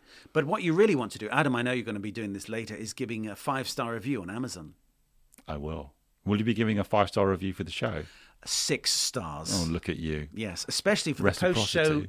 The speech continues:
Speaker 1: um,
Speaker 2: For James,
Speaker 1: nutrition.
Speaker 2: for James as well.
Speaker 1: Yeah, I, I've gotta go and have a massage now and a sauna
Speaker 2: <laughs>
Speaker 1: and some sushi. Isn't that right, James?
Speaker 2: <laughs>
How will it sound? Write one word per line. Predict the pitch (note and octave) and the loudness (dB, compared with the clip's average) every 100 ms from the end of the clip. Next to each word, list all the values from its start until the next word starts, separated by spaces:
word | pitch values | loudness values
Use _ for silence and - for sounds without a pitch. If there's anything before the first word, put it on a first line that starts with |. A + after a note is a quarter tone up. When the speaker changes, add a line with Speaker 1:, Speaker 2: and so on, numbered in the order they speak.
| - - - - D3 | -8 -20 -14 2 4
Speaker 1:
um, | C3 B2+ C3+ C#3 | 6 4 2 2
Speaker 2:
For | D3+ | 2
James, | G#2+ A2 G2+ | 6 6 6
Speaker 1:
nutrition. | - A#3 - A2 | 4 4 4 2
Speaker 2:
for | |
James | F2+ G#2+ F#2 | 2 0 0
as | F#2 | 2
well. | G2 | 2
Speaker 1:
Yeah, | C#3+ E3 | 4 4
I, | C3+ C#3+ C3+ | 4 2 0
I've | D3 | 2
gotta | D3 C#3 | 2 0
go | C3+ | 0
and | |
have | C3+ | 0
a | B2+ | 2
massage | C#3+ F#3 - C3+ C#3 - | 2 0 0 0 0 0
now | C3+ D3+ C3 | 0 2 2
and | G2+ | 2
a | |
sauna | - - D#3+ D#3 D3+ D#3+ D3 - - - | 2 6 6 8 6 4 0 -6 -12 -8
Speaker 2:
<laughs> | F#3+ G3 | -4 2
Speaker 1:
and | A2 A#2 A#2+ | 4 4 4
some | C3 A#2 | 0 0
sushi. | - F#3 F3 G#3 | 4 6 6 6
Isn't | G3 G#3+ | 6 6
that | G#3 | 6
right, | G3+ A3+ | 4 6
James? | F#3+ B3 E4+ - | 8 8 6 2
Speaker 2:
<laughs> | - | -6